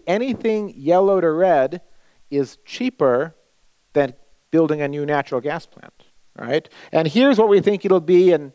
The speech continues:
in twenty twenty-five, that zone expanding. And if we zoom in a bit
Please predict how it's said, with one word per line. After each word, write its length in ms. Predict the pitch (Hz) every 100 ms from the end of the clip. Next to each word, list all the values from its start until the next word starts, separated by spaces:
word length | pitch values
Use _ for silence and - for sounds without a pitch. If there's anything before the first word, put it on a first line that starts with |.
| -
in 160 | 147
twenty 300 | - 185 190
twenty-five, 760 | - 185 170 143 156 160 196 165
that 240 | 160 156
zone 260 | 135 170 170
expanding. 580 | - - 156 170 214 220 - -
And 160 | 170
if 120 | 175 160
we 160 | 180
zoom 540 | 165 139 226 277 269 247
in 200 | 254 247
a 100 | 208
bit 380 | 156 175 -